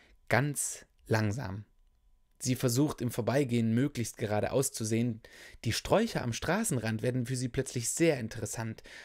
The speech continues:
und ich genieße betont die Landschaft unter uns. Und so, uns ignorierend, läuft sie quälend langsam an meinem Sichtfeld entlang. Eine auflockernde Bemerkung dazu fiel uns beiden nicht ein.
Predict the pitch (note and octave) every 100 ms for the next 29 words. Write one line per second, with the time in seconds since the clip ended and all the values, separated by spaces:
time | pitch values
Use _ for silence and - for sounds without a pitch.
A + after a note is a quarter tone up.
0 | - - E3+ G#3 - E3+ F3+ D#3+ C#3 -
1 | F#3+ G3 - F3 C3+ B2+ - C#3 - A#2
2 | A2 G2+ - - - _ _ _ _ _
3 | _ - C#3 A#2+ D3+ G3+ - C#3 C#3 C3
4 | B2 D3 F3 F3 E3 B2+ C3 C3+ - C3+
5 | - A#2+ C3+ E3 D#3+ D#3 - A#2+ C#3 B2
6 | C3 A#2 A2+ A2 A2+ G#2+ C3+ - - A#2+
7 | A#2+ A#2+ - F#2+ - - - - - -
8 | _ _ _ _ _ _ _ - B2 B2
9 | C3+ - C3 C3 B2+ A#2 A2+ A#2 - B2
10 | A#2 A#2+ B2+ - A#2 A#2+ - A2 G#2 G#2+
11 | - A2 G#2